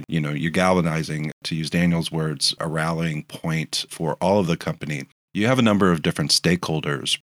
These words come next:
At the same time, I'm building this internal creative team, this function that, you know, when you're building an internal creative team, they need to feel invested in the work that's being made, right? And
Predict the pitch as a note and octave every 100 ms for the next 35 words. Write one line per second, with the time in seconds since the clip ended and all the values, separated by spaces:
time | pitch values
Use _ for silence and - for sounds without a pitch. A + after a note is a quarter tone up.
0 | _ _ _ _ - F#2 F2+ F2 G2+ E2+
1 | B2+ A#2 F#2+ E2 F#2 F2 E2+ - F2 -
2 | G2+ E2+ D#2+ - F2+ F2 G2 F2 - -
3 | D2+ C#2+ D2 - - _ - A2 A#2 -
4 | F2+ E2 E2 D#2 - _ G2 F#2 F2 F#2
5 | F#2 E2+ A2 G#2+ G2 F2+ E2 G2+ F2 -
6 | A2 A2+ G2+ - - E2+ E2 E2 F2 F2
7 | - G2+ F2 D#2+ D#2+ D2 D#2 F#2 F2+ -
8 | F#2 E2 E2 D#2 D#2 D#2+ F2+ A#2 - -
9 | A#2+ A#2+ A#2+ A2 - A2+ C3 D#3+ F3 _
10 | G#2+ C3 D#3+ _ - F3 F2 E2+